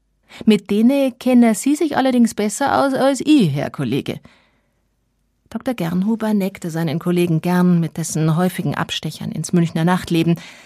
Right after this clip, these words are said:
Doch heute, angesichts des kleinen Leichnams auf dem Obduktionstisch,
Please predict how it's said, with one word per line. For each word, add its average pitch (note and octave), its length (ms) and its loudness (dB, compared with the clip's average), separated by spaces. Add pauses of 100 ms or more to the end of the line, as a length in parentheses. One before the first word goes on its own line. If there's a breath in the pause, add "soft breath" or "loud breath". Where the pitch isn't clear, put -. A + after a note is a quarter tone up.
(340 loud breath)
Doch - 220 -6
heute, A#3 460 0 (560 loud breath)
angesichts G#3 520 2
des - 160 -12
kleinen F#3 320 0
Leichnams G3 680 -2
auf - 160 -8
dem E3 180 -2
Obduktionstisch, - 1000 -4